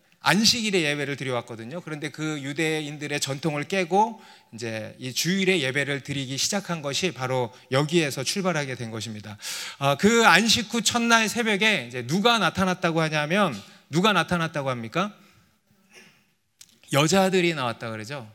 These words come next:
보면 이 여자들, 이 여자들이라 하면 이제 바로 앞에 나오는 여자들이겠죠. 누가복음 이십삼 장 오십오 절에 갈릴리에서 예수와 함께 온 여자들이 나옵니다. 우리 오늘 본문 십 절에 가면은 그들의 이름이 구체적으로 또 언급이 되어 있습니다. 십 절에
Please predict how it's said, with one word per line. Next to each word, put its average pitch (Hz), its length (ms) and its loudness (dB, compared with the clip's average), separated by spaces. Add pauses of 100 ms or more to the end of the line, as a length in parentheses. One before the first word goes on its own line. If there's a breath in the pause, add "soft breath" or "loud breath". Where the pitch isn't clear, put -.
(220)
보면 143 320 0 (120)
이 220 420 4
여자들, 143 640 2
이 196 200 2
여자들이라 156 560 0
하면 175 440 0
이제 131 100 -10
바로 165 280 0
앞에 135 500 0
나오는 131 280 2
여자들이겠죠. 127 840 -2
누가복음 131 600 -2
이십삼 135 400 -2
장 135 160 -4
오십오 120 380 -4
절에 120 420 0 (380 loud breath)
갈릴리에서 190 840 4
예수와 170 540 2
함께 170 300 -2
온 170 220 2
여자들이 123 440 -2 (640)
나옵니다. 107 580 -8 (420 loud breath)
우리 147 120 2
오늘 175 220 4
본문 180 240 2
십 - 200 2
절에 220 260 2
가면은 180 580 0
그들의 170 600 0
이름이 180 320 2
구체적으로 156 580 -2
또 139 100 -4
언급이 131 300 -4
되어 120 120 0
있습니다. 110 440 -4
십 - 200 -6
절에 143 360 0